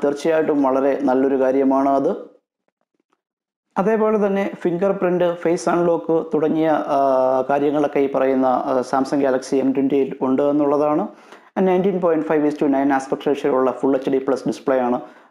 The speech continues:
തീർച്ചയായിട്ടും അടിപൊളി മൊബൈൽ ഫോൺ തന്നെയാണ്. ഈ വരുന്ന ഫെബ്രുവരി അഞ്ച് മുതൽ Amazon-ിലൂടെ നിങ്ങൾക്ക് ഈ മൊബൈൽ ഫോൺ വാങ്ങിക്കാൻ പറ്റും.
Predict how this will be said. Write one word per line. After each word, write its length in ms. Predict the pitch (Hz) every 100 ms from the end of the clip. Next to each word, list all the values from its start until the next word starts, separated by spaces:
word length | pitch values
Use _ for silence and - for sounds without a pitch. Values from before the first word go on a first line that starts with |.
| -
തീർച്ചയായിട്ടും 680 | 214 220 254 240 208 208 -
അടിപൊളി 640 | 143 147 170 190 175 -
മൊബൈൽ 320 | 135 127 131 131
ഫോൺ 320 | 147 143 135
തന്നെയാണ്. 460 | 131 127 127 127
ഈ 100 | 123
വരുന്ന 280 | 131 131 127
ഫെബ്രുവരി 420 | 127 131 139 143
അഞ്ച് 260 | 143 127 127
മുതൽ 300 | 135 127 127 127
Amazon-ിലൂടെ 800 | 120 123 139 131 123 120 123 120
നിങ്ങൾക്ക് 340 | 117 117 113 120
ഈ 40 |
മൊബൈൽ 240 | 117 120
ഫോൺ 260 | 123 131 120
വാങ്ങിക്കാൻ 380 | 117 120 131 127
പറ്റും. 280 | 123 143